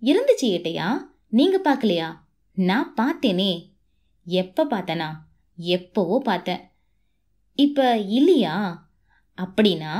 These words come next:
ஒரு சிகரெட் பாக்கெட்டை ரெடி பண்ணுங்க. மறந்துடாதீங்க, சிகரெட்ல வாசனை ஜம்முன்னு இருக்கணும்." "செய்யுங்க ஏட்டையா, ஒரு பிரச்சனையும் வராது, நான் பார்த்துக்கிறேன். வச்சிடவா?" அப்புறம் அவன்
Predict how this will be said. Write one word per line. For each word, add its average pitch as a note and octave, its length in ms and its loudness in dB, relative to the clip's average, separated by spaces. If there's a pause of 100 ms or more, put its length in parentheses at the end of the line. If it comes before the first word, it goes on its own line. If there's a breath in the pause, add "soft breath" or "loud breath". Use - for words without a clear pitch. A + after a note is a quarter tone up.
(180)
ஒரு F#3+ 200 -2
சிகரெட் C4 400 0
பாக்கெட்டை E3 360 -4
ரெடி G3+ 240 0
பண்ணுங்க. D#3+ 320 -8 (560)
மறந்துடாதீங்க, F3+ 720 2 (380)
சிகரெட்ல G#3+ 500 0
வாசனை G3+ 420 -4 (240)
ஜம்முன்னு G#3+ 500 2
இருக்கணும்." E3+ 320 -6 (720)
"செய்யுங்க A3+ 340 2
ஏட்டையா, D3+ 380 -4 (720)
ஒரு F3 320 -2
பிரச்சனையும் F#3 520 -2
வராது, D#3 480 -6 (140)
நான் F3 420 -6
பார்த்துக்கிறேன். E3 480 -6 (600)
வச்சிடவா?" F3+ 500 -2 (560)
அப்புறம் G#3+ 640 0
அவன் G#3+ 260 -4